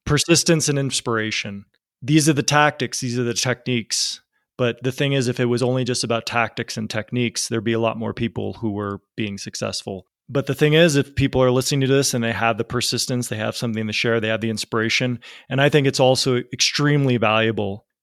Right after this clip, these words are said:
to hear from people who are successful like you to say, "Look, like, I didn't know I was gonna be successful in the beginning. I didn't have the confidence." You don't even need that. You don't need to be good at it <laughs> in the beginning.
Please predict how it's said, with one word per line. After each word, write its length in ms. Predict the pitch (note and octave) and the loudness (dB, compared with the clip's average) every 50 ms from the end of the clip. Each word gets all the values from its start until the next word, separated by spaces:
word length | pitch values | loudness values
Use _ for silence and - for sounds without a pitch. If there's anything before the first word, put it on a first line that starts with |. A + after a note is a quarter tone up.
| _ _ _ | _ _ _
to 100 | - A2 | -6 -4
hear 680 | A2 - - C#3+ C#3+ C#3+ C3+ B2 A2+ A2 A2 A2 A2+ _ | -4 -4 2 4 6 6 6 4 4 2 -2 -4 -8 _
from 300 | _ - - D3 C3 B2 | _ -4 0 0 0 2
people 520 | A2+ - C3+ B2+ B2+ B2+ A#2+ A#2+ A2+ A2+ - A#2+ | 2 2 0 2 2 2 2 4 2 0 -2 -2
who 100 | B2+ C3 | 2 2
are 80 | B2 | 2
successful 640 | A2+ - - - - - C#3 B2 - - B2+ A#2 A2+ | 2 0 -2 -2 0 0 0 0 0 0 0 0 2
like 180 | A2+ A2+ - | 0 0 0
you 160 | - C3 C3 | 0 2 2
to 80 | B2+ A#2 | 2 2
say, 240 | A2+ - - A#2+ A#2 | 2 2 2 2 2
"Look, 320 | A2+ A#2+ D3 C#3 - - | 4 4 4 4 4 0
like, 240 | A#2+ A#2 A2+ A2+ - _ _ _ _ _ _ _ _ _ _ _ _ - _ | 0 0 0 -2 -4 _ _ _ _ _ _ _ _ _ _ _ _ -6 _
I 120 | B2 C3 | 2 4
didn't 220 | D#3+ F3 E3 D3 C3 | 6 6 6 6 4
know 220 | B2+ C3 C#3+ D3+ | 6 8 8 8
I 80 | C#3 B2+ | 8 8
was 160 | A#2 A2+ G#2 | 6 2 2
gonna 120 | B2 A#2+ | 0 0
be 120 | A2+ A2+ A2 | 0 0 0
successful 480 | - - A#2 - - A#2 G#2+ - - | 0 -2 -4 -2 -2 -4 -4 -2 -4
in 60 | A2+ A2 | -4 -4
the 40 | |
beginning. 360 | G2+ G#2+ - A2+ G#2+ G#2 G2+ - | -4 -4 -4 -4 -4 -4 -6 -4
I 120 | - A#2 C3 | -2 0 0
didn't 160 | C#3+ C#3 B2+ | 2 0 -2
have 320 | - - B2 B2+ B2+ A2 | -4 -2 0 0 0 -2
the 40 | G2+ | -4
confidence." 680 | A2 - - A2+ G#2+ G2+ - A2 - A2 - - - - _ - - _ _ _ | -8 -6 -6 -6 -6 -6 -10 -12 -12 -10 -12 -12 -14 -14 _ -20 -20 _ _ _
You 140 | - C#3 D#3 | -2 4 4
don't 160 | F#3 F#3+ F#3+ | 6 6 8
even 140 | F#3 E3+ E3 | 6 6 6
need 240 | D#3+ D#3 C#3+ A#2+ | 4 4 4 4
that. 320 | B2 C3+ D#3 C3+ A2+ A2 _ _ _ _ | 4 4 4 4 0 -4 _ _ _ _
You 140 | _ B2 C3 | _ -2 0
don't 160 | D3+ F3 E3+ | 2 2 4
need 160 | D#3 E3+ G3 F3 | 4 4 4 4
to 60 | F#3+ | 4
be 120 | D#3 F3 | 4 4
good 220 | C#3 B2+ D3 C3 B2 | 4 6 4 4 4
at 180 | A#2+ A2 G#2+ | 2 0 -2
it 120 | G#2 - _ - - | -6 -8 _ -2 -2
<laughs> 160 | - - - | -2 2 4
in 80 | D#3 D3+ | 4 6
the 80 | D3 | 6
beginning. 480 | B2+ G#2 C3 - C#3 B2+ A#2 G#2 G2 F#2+ | 6 4 2 2 2 2 2 0 -4 -8